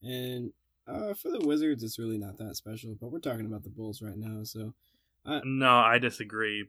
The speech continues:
Speaker 2: Bobby Portis is their long-term starting power forward, and I fully believe the guy has star potential.
Speaker 1: Bobby Portis, uh, definitely can get a mean look in his eyes sometime. He, he is the guy who cracked open Nikola Mirotic's face or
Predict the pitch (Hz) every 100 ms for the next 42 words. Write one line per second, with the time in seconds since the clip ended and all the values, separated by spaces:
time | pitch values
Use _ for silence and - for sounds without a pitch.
0 | - 123 123 123 - 127 120 110 104 104
1 | 107 107 107 113 104 - 104 107 110 117
2 | 117 117 123 131 120 117 143 - - -
3 | 185 180 135 113 110 110 98 - - _
4 | _ _ _ _ _ - 117 113 113 107
5 | 107 95 - 101 - - - - - -
6 | _ _ _ - 143 214 180 202 180 120
7 | - 123 113 107 - 139 143 143 123 117
8 | 135 120 113 _ - 131 117 123 135 127
9 | 135 127 117 113 110 110 - 107 110 110
10 | 107 127 - 123 113 113 127 120 120 120
11 | 117 110 - _ _ _ _ - 143 127
12 | 113 127 120 120 113 117 120 117 131 113
13 | 110 117 113 113 110 - 107 - - 117
14 | 113 - 104 113